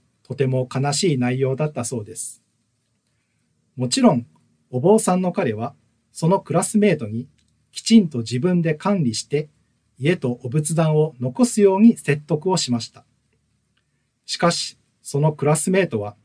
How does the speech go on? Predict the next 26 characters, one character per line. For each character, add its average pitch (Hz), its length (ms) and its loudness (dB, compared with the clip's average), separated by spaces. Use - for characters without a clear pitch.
東 165 240 2
京 170 220 2
の 170 200 2
家 160 220 2
は 107 240 -4
狭 143 340 0
い 180 60 0
か 120 140 -6
ら、 110 160 -10
お 120 80 -10
仏 156 260 -2
壇 165 240 2
な 165 100 2
ん 151 140 0
て 113 200 -6
と 131 120 -6
て 165 120 2
も 165 220 2
置 208 140 6
い 214 60 2
て 143 100 -8
お 127 140 -8
け 160 140 -2
な 180 120 0
い 131 60 -2
し、 139 280 -6